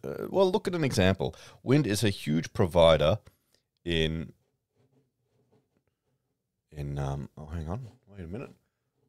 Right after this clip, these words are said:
I'll bring this up here, wrong screen. So wind is a huge provider of electricity here in Australia, well, in Victoria. And let's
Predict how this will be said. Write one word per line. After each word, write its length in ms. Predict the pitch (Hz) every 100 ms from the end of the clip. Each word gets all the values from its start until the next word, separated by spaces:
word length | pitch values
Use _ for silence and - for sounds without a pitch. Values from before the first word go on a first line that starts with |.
| _
I'll 80 | _
bring 160 | 80 92
this 200 | - -
up 140 | 78 -
here, 300 | - 101 90
wrong 240 | 87 98
screen. 340 | 87 - 69 - _ _ -
So 160 | -
wind 300 | 123 139 180
is 140 | 127 123
a 60 |
huge 380 | 113 - 180 165
provider 640 | - 107 95 87 80 78 73
of 300 | 73 78 80
electricity 680 | 80 82 - 92 - 82 76
here 260 | - 82
in 140 | 76 78
Australia, 640 | 71 - - 92 82 - _ _ _ _ _ _ _ _ -
well, 240 | - - _ _ _
in 140 | - 67
Victoria. 600 | 58 - 95 78 - - _ _ _ -
And 100 | 98
let's 180 | 117